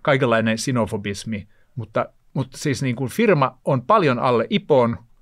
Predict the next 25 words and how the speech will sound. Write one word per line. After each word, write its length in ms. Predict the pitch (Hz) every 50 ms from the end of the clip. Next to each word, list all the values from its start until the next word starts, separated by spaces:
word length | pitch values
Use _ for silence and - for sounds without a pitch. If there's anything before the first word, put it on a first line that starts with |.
| _ _ _ _ _ _
ja 80 | - - -
olisiko 220 | 165 139 - 143
se, 120 | 123 135
paljon 280 | 131 - 185 190 156 127
se 100 | - 131
on 80 | 120 113
suurempi. 400 | - 156 127 107 101 92 92 107
Se 120 | - 127
tekee 240 | - 147 147 165 160
voittoa 360 | 214 226 - - - 139 139
ihan 300 | 226 214 - 151 147 143
eri 160 | 147 135 127
tasolla 360 | 101 120 113 - 117 104 104
kuin 100 | 107 117
silloin, 480 | 104 - 147 139 120 110 104 98 98 98 - - - - - - - _ -
ja 80 | - 117
sillä 240 | - - 139 131 123
on 100 | 123 185
edelleenkin 800 | 196 196 185 151 131 120 120 113 113 110 107 - 117 110 113 -
orgaaninen 600 | - 185 196 180 160 139 139 127 117 120 123 113
kasvu, 500 | 107 - 120 113 - - - 127 113 104 - - - - - - - - - - - -
valtavat 420 | 170 185 170 - 151 127 120 107
mahdollisuudet 840 | 123 131 127 131 120 113 107 98 - 120 113 110 113 110 - - -
niin 140 | - 110 107
kuin 200 | 120 113 -